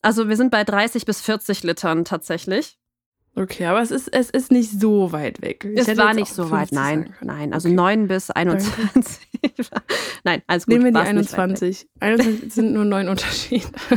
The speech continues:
Speaker 2: <laughs>
Speaker 1: Hast du, äh, eine Ahnung, wie viel Motoröl davon schon bei ihm im Schuh gelandet sind?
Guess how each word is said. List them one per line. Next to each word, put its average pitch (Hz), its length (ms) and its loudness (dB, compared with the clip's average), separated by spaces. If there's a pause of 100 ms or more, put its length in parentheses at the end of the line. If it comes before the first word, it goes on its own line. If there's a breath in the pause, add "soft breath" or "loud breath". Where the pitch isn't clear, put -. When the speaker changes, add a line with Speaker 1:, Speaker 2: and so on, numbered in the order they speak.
(100)
Speaker 2:
<laughs> - 460 -8
Speaker 1:
Hast 233 200 0
du, 269 120 2
äh, 247 40 2
eine 226 440 0
Ahnung, 254 340 4
wie 294 140 4
viel 285 220 2
Motoröl 262 840 2
davon 226 420 2
schon 254 240 4
bei 226 200 2
ihm 247 200 2
im 226 140 4
Schuh 285 260 2
gelandet 269 580 0
sind? 302 320 -2